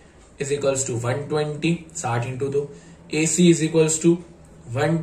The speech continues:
twenty upon root three। बोल सकते हैं कि ये हमारा final answer है, but इसी को हम rationalize करें, अगर short बनाना चाहें तो हम दोनों को root three से multiply करेंगे। I hope आपको rationalization आता होगा,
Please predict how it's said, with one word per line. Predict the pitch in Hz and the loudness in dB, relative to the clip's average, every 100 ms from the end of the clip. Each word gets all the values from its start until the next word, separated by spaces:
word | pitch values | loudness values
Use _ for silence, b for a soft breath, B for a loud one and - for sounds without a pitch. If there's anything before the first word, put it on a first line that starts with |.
| 160 | -2
twenty | 160 160 165 175 - - | -2 0 4 4 2 -8
upon | 120 135 143 151 127 | -8 -4 -2 -2 -2
root | 113 104 - | -4 -6 -10
three। | - - - - - - B B - - - | -14 -16 -16 -20 -20 -20 B B -20 -20 -6
बोल | 131 160 | 2 4
सकते | 170 175 - | 6 2 4
हैं | 180 | 4
कि | 180 | 6
ये | |
हमारा | 180 170 175 | 4 4 2
final | 180 143 147 165 | 2 0 0 0
answer | 165 165 170 170 | 0 0 2 2
है, | 190 - - - | 2 -4 -20 -8
but | 131 139 - | -4 -2 -2
इसी | 147 165 | 0 2
को | 165 | 4
हम | 170 170 | 4 4
rationalize | 123 120 - 160 165 170 | 0 0 0 2 4 2
करें, | - 160 165 | 2 0 2
अगर | 160 160 175 | 2 2 0
short | 175 - 135 147 | -2 -2 2 2
बनाना | 147 151 151 156 | 2 0 0 0
चाहें | 156 160 180 B B B - | -2 -2 -4 B B B -10
तो | 120 | -4
हम | 135 160 180 - B B - 123 | 2 2 0 -6 B B -16 2
दोनों | 165 185 202 | 4 6 4
को | 175 156 170 127 | 2 2 0 0
root | 143 151 | 0 0
three | - 156 | -2 0
से | 170 | 2
multiply | 160 151 156 160 160 | 2 0 0 2 2
करेंगे। | 156 156 165 180 - | 2 0 -2 -4 -4
I | 127 | 4
hope | 143 170 | 8 8
आपको | - 170 | 8 6
rationalization | 151 131 143 156 151 147 160 | 6 4 4 6 6 4 2
आता | 147 120 151 | 0 2 6
होगा, | 147 160 | 6 4